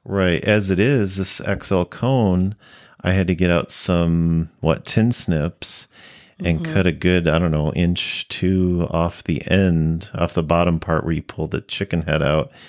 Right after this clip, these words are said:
Speaker 1: And, um, yeah, so imagine now the bantams are almost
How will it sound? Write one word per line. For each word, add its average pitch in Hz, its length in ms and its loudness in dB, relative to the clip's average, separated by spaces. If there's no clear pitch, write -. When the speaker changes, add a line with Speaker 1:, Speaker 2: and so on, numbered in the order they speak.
Speaker 1:
And, 82 520 2
um, 76 360 0
yeah, 87 300 2
so 80 360 0
imagine 85 480 2
now 85 120 4
the 78 120 -2
bantams 82 880 0
are 87 120 -2
almost 85 420 -6